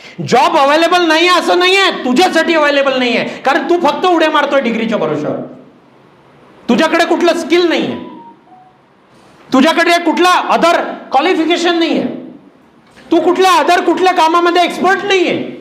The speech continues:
का तुला कोणी जॉब द्यावा? फक्त डिग्री, डिग्रीवाले भरपूर पडलेले आहेत, तुला का निवडावं कोणी? तू बोल ना, "सर मैं ये काम के साथ में मैं ये भी जानता हूँ, सर मैं Tally भी जानता हूँ, सर मैं Microsoft भी जानता हूँ,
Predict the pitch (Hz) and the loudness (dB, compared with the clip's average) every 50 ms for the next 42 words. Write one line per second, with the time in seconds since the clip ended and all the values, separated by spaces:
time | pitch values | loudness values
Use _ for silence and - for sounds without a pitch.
0 | - - - - _ _ _ _ _ _ _ _ _ _ _ _ - 240 254 330 | -20 -20 -20 -20 _ _ _ _ _ _ _ _ _ _ _ _ -2 0 2 2
1 | 392 - 453 427 427 381 302 370 359 359 - - 311 311 311 311 302 294 294 302 | 2 2 2 2 2 2 2 2 0 0 2 2 0 0 0 0 0 2 2 2
2 | 302 302 - 240 - - - 392 359 349 339 370 349 - - - - 196 285 311 | 0 0 -4 -6 -2 -2 0 0 0 0 0 0 -2 -2 -6 -6 -2 -2 0 2
3 | 339 349 349 349 339 349 359 349 240 247 247 - 392 392 381 381 330 330 330 330 | 2 2 2 2 2 2 2 2 0 0 0 0 0 0 0 0 0 2 0 0
4 | 320 320 311 320 311 302 330 349 339 - 339 320 320 311 311 311 294 294 285 285 | 0 0 -2 -2 -2 0 0 0 0 0 -2 -2 0 0 0 0 0 0 0 -2
5 | 285 269 269 269 254 262 262 - - - - - - - - - - - - _ | -2 -2 -2 -2 -4 -4 -6 -6 -12 -18 -20 -20 -20 -20 -20 -20 -20 -20 -20 _
6 | _ _ _ _ _ - - - - 302 339 311 302 320 359 381 381 381 349 277 | _ _ _ _ _ -20 -20 -6 -2 0 0 2 2 2 2 4 2 2 2 0
7 | - - - - 277 302 330 330 330 339 330 330 330 330 330 330 320 330 - 311 | -2 -6 -4 -2 0 0 2 2 2 2 2 2 0 0 0 0 0 0 0 0
8 | 302 302 - 330 320 330 320 285 269 302 359 349 311 339 320 320 311 311 285 226 | -2 0 0 0 0 0 0 0 0 0 0 0 0 0 0 0 0 0 0 -2
9 | - - - - 285 302 330 349 339 339 311 302 330 370 370 381 359 370 339 330 | -4 -6 -2 -2 0 0 2 0 0 2 0 2 2 2 2 0 2 2 0 0
10 | 320 330 320 277 - - - - - 277 285 320 330 320 311 311 311 - 359 339 | 0 0 0 0 0 -2 -6 -4 -2 -2 0 2 2 2 2 0 2 2 0 0
11 | 349 339 339 349 370 370 359 339 320 320 311 330 - - - - - | 0 0 0 0 -2 0 0 0 0 0 0 0 0 0 -2 -6 -4